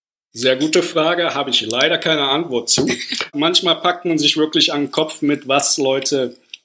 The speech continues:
quasi ankommen. Und leider gibt's diese Leute halt in jeder Bevölkerungsschicht und über jedes Thema. Also ich glaube, es gibt fast kein Thema, wo es nicht Leute gibt, die schlichtweg das komplette Gegenteil sagen von, von dem, was es eigentlich ist. Ähm,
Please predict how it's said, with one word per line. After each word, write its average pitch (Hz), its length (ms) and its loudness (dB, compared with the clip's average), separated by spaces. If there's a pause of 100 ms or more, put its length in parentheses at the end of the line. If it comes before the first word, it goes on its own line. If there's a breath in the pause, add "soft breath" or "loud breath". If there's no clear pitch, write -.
(440)
quasi 139 300 2
ankommen. 135 420 0
Und 117 140 -6
leider 151 300 2
gibt's 156 280 -2
diese 151 280 2
Leute 139 680 0 (260)
halt 135 220 2
in 131 220 -2
jeder 147 560 0 (260)
Bevölkerungsschicht 147 1040 2
und 135 200 -2
über 135 260 0
jedes 127 500 2
Thema. 151 440 2
Also 131 240 0
ich 123 260 -2 (200)
glaube, 143 360 2
es 127 280 0
gibt 147 320 0
fast - 420 -2
kein 156 320 2
Thema, 156 420 2
wo 143 160 2
es 143 180 0
nicht 135 280 0
Leute 139 340 0
gibt, 135 320 -2
die 127 100 0
schlichtweg 135 760 0 (720 loud breath)
das 135 180 0
komplette 151 420 0
Gegenteil 143 680 0
sagen 135 560 0
von, 131 540 -2
von 131 280 0
dem, 131 300 2
was 127 160 2
es 123 180 2
eigentlich 127 540 0
ist. - 500 2
Ähm, 127 560 -2